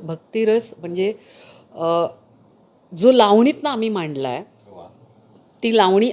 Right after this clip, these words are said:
Speaker 1: अजूनपर्यंत, भक्तिरसाची लावणी अजून लोकांना माहिती नाहीये, ती
Speaker 2: हम्म.
Speaker 1: काय
Speaker 2: हम्म.
Speaker 1: असते,
Speaker 2: हम्म.
Speaker 1: अध्यात्म काय असतं.
Speaker 2: हम्म. हम्म.
Speaker 1: प्रत्येकाच्या कामामध्ये अध्यात्म आहे.
Speaker 2: बरोबर.
Speaker 1: जसं आमचं आमच्या कलेत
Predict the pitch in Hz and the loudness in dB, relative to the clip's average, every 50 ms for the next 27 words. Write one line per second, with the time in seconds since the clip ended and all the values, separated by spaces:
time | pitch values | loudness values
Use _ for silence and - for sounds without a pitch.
0 | - - 180 170 175 208 247 254 247 254 247 254 247 247 269 269 247 202 190 - | -4 -6 -6 -4 -2 -2 -4 -2 0 0 0 0 0 0 -2 -2 -2 -4 -6 -8
1 | - _ - 277 277 262 262 - 254 254 262 262 240 226 214 208 214 214 208 202 | -8 _ -4 0 0 0 2 0 -4 -4 -4 -4 -2 -2 0 0 0 0 0 0
2 | 220 220 208 180 - 185 180 185 185 185 170 151 143 - 170 170 170 147 143 143 | 0 0 0 -2 -2 -4 -6 -6 -6 -6 -8 -10 -8 -8 -6 -6 -6 -6 -8 -8
3 | 147 117 117 165 113 170 160 156 143 131 117 113 117 113 120 110 - - - - | -10 -12 -12 -10 -6 -4 -2 0 0 -2 -2 -4 -8 -10 -10 -10 -10 -12 -18 -20
4 | - - - - - - - - 160 165 165 165 202 226 233 - - 226 233 240 | -20 -20 -20 -20 -20 -8 -2 0 0 0 0 -2 -2 -2 -4 -4 -6 -6 -4 -4
5 | 254 262 262 226 196 180 175 165 147 - - - - 143 135 127 - - _ _ | -4 -4 -2 0 0 2 2 0 -2 -4 -8 -10 -8 -6 -6 -6 -6 -10 _ _
6 | _ - 113 110 107 - - 202 202 - - - - - 262 262 262 - 254 247 | _ -20 -20 -20 -14 -8 -4 -4 -4 -4 -6 -10 -4 -2 -2 -2 0 0 0 0
7 | 233 - - - 277 277 294 285 - 262 254 247 240 247 247 240 233 233 196 170 | 0 -2 -4 0 0 0 0 0 -2 -2 -2 -2 -2 0 0 4 4 4 4 4
8 | 160 160 165 185 180 - 180 165 147 135 135 147 131 - - _ _ - - 160 | 2 -2 -8 -8 -8 -8 -8 -10 -8 -8 -8 -10 -12 -12 -14 _ _ -14 -10 -8
9 | 165 - - - - 185 185 185 190 185 - 233 - - 202 196 190 226 220 214 | -6 -4 -4 -4 0 0 0 0 0 0 0 0 0 0 -2 -2 -2 -4 -6 -4
10 | - 220 196 202 208 | -4 -2 2 2 2